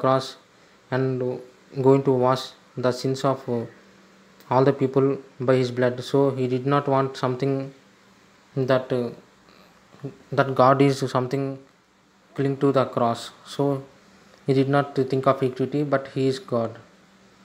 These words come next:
Here in John chapter one, verse one, "In the beginning was the Word, and the Word, and the Word was with God, and the Word was God." And here, if you go on reading like that, here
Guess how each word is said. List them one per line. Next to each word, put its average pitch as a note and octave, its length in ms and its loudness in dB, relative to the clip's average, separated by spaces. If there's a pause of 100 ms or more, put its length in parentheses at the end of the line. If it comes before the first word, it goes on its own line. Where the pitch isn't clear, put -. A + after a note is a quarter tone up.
(520)
Here C#3+ 200 4 (120)
in C3 180 -2
John C#3+ 440 2
chapter B2+ 300 -2
one, C3+ 220 2
verse B2+ 240 -2
one, C#3 260 0
"In C3+ 100 -2
the C3 160 2
beginning D#3 380 0 (480)
was C3 120 2
the C3+ 160 4
Word, C3+ 180 4 (120)
and B2+ 160 -4
the B2+ 40 0
Word, C3+ 320 0 (420)
and C3 480 -6
the B2+ 80 8 (100)
Word C#3+ 260 6
was C#3+ 160 2
with B2 240 -6
God, C#3 260 0 (600)
and B2+ 140 -2
the C3 120 4
Word C3 200 4
was C3 160 2
God." A#2 320 -2 (720)
And C3+ 200 -2
here, D#3 280 2 (340)
if - 80 -6
you C3+ 500 4
go C#3 120 6
on D3 120 2
reading C3+ 360 2
like B2 220 0
that, C#3 180 0 (480)
here D3 160 2